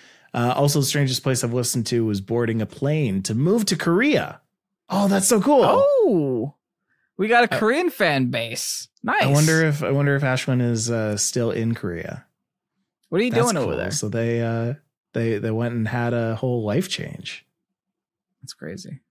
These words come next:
Speaker 1: That's really cool. Uh, Mewtwo and Altura says, oh, okay, wow.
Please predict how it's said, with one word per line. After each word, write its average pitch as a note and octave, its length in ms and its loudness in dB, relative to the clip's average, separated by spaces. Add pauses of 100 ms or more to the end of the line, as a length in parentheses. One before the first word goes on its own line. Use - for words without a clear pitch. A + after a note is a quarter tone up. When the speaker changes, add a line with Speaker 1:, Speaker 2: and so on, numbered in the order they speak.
(200)
Speaker 1:
That's A#2 240 -10
really - 180 -10
cool. - 240 -16 (800)
Uh, A#2+ 260 0
Mewtwo D#3 540 0
and E3 80 2
Altura C3 680 -2 (640)
says, B2 480 0
oh, D#3 220 2
okay, A2+ 280 -2
wow. G#2 380 -2